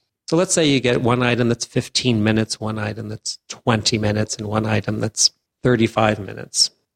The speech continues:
Did I go over the amount? <laughs> And so then you do two things. You print up your agenda and send it out either as a memo on paper, so they have something in their hand, as an email, if you are communicating that way.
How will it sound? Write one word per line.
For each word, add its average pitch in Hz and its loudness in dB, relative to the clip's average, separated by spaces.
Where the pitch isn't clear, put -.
Did 110 2
I 104 -4
go - -6
over - -8
the 127 -12
amount? 117 -6
<laughs> 156 2
And 139 2
so - -8
then 160 4
you 156 4
do 139 2
two 139 2
things. 135 0
You 113 0
print 127 0
up 117 0
your 107 0
agenda 113 0
and 143 0
send 113 2
it 107 4
out 113 2
either 110 0
as 113 -2
a 143 -4
memo 120 4
on 113 2
paper, 175 2
so - -10
they 110 -4
have 110 -4
something 110 -2
in 107 -4
their 110 -4
hand, 190 0
as 123 -4
an - -8
email, 160 2
if - -10
you 113 -10
are 117 -8
communicating 127 -2
that 131 -2
way. 170 2